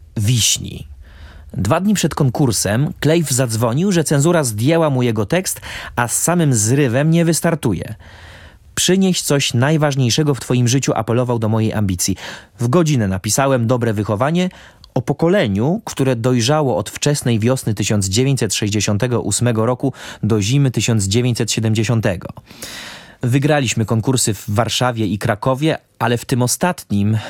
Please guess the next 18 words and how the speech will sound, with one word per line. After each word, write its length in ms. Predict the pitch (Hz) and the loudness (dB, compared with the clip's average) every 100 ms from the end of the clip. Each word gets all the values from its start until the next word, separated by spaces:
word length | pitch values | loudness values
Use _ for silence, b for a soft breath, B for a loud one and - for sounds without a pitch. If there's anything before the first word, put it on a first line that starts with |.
| B | B
mimo 240 | 107 120 | 0 2
przyznania 460 | 117 120 110 117 113 | 0 0 0 2 0
głównej 380 | 98 113 113 104 | 0 0 2 2
nagrody, 380 | 98 101 110 117 | 0 0 -2 -2
cenzura 440 | 117 110 120 117 | 0 0 2 0
zakazała 640 | 117 - 117 123 117 95 | -2 -4 -2 -2 -2 -2
wykonania 480 | 90 92 104 107 101 | -4 -4 -2 0 0
piosenki 420 | 101 95 110 107 | -2 -2 0 -2
podczas 440 | 101 104 - 104 - | -2 -4 -2 -4 -2
koncertu 480 | 113 101 110 101 104 | -2 0 0 0 0
laureatów. 800 | 101 107 101 92 - - - - B B B B B B B | 0 0 -2 -4 -8 -14 -16 -20 B B B B B B B
Dlaczego 460 | - 113 - 240 240 | -4 -2 -2 0 2
zatem 380 | 208 - 202 - - | 0 0 -2 -2 -10
w 240 | - 123 127 | -10 -4 -2
ogóle 340 | 131 131 131 | 0 2 2
ją 160 | 131 131 | 2 0
puściła? 720 | 170 - - 339 - - - - B B B B B | 0 -2 0 0 0 -4 -10 -14 B B B B B
Kiedy 240 | - 120 | -4 -2